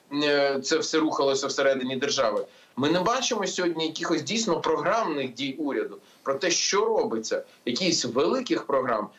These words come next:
Бо розмови Шмигаля про те, що будуть класти бруківку люди, ну, це круто, але, ну, це не про, абсолютно ні про що.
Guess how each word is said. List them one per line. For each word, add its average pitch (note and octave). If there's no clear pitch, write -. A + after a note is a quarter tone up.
Бо C3
розмови F3
Шмигаля F#3
про F#3
те, F3+
що F3
будуть E3
класти E3+
бруківку F3+
люди, C3+
ну, F3
це F#3+
круто, E3
але, E3
ну, E3
це E3+
не F3
про, E3+
абсолютно F3+
ні D#3+
про G3+
що. -